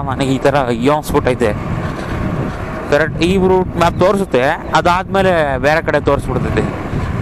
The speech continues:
ನೆಟ್ವರ್ಕ್ ಇಶ್ಯೂ ಅಂತ ಆಗುತ್ತೋ, ಮೊದಲೇ ಸೂರ್ಯೋದಯ ಆಗ್ತಾ ಇತ್ತು ಅಲ್ಲಿ. ಇನ್ನೂ ಇಪ್ಪತ್ತು ನಿಮಿಷ ಬಾಕಿ ಇದೆ, ಹತ್ತು ಕಿಲೋಮೀಟರು.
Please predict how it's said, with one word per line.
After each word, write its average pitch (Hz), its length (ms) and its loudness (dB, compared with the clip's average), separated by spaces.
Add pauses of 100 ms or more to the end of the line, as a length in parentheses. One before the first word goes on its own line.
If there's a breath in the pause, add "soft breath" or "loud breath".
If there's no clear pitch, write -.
(120)
ನೆಟ್ವರ್ಕ್ 160 440 2
ಇಶ್ಯೂ 180 200 2
ಅಂತ 160 160 -2
ಆಗುತ್ತೋ, 151 580 0 (120)
ಮೊದಲೇ 143 420 2
ಸೂರ್ಯೋದಯ 143 480 2
ಆಗ್ತಾ 123 340 0
ಇತ್ತು 120 160 0
ಅಲ್ಲಿ. 107 140 0 (600)
ಇನ್ನೂ - 180 2
ಇಪ್ಪತ್ತು 156 540 2
ನಿಮಿಷ - 340 0
ಬಾಕಿ 139 340 0
ಇದೆ, 135 220 2
ಹತ್ತು 147 320 0
ಕಿಲೋಮೀಟರು. 135 580 0